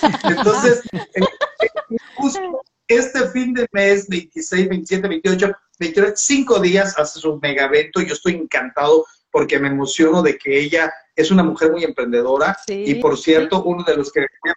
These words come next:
Speaker 2: presentar ahorita va a viajar a ese evento a Ciudad de México la próxima semana. Y, y ella es,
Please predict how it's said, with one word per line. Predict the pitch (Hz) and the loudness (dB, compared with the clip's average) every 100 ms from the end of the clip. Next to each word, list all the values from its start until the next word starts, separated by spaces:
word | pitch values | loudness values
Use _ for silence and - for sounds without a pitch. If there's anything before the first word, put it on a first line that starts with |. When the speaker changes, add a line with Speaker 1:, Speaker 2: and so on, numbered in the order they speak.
| - | -8
Speaker 2:
presentar | - - 160 | -8 0 2
ahorita | 151 160 156 | 4 2 2
va | 139 | 0
a | 156 151 | 0 -2
viajar | 147 156 135 - 190 226 - _ _ | 0 2 2 0 0 0 -4 _ _
a | 143 160 | 0 2
ese | 165 175 | 0 -2
evento | 156 156 156 165 151 | 2 2 0 -4 -6
a | |
Ciudad | - 147 143 | -4 -8 -6
de | |
México | 143 139 160 147 | -8 -8 -8 -6
la | 131 | -6
próxima | 139 139 135 | -10 -14 -16
semana. | 127 120 123 151 _ _ | -16 -14 -12 -12 _ _
Y, | - 147 - 160 | -10 -10 -4 -6
y | 160 | -4
ella | 175 175 190 175 | -2 2 2 2
es, | 170 - | 0 -4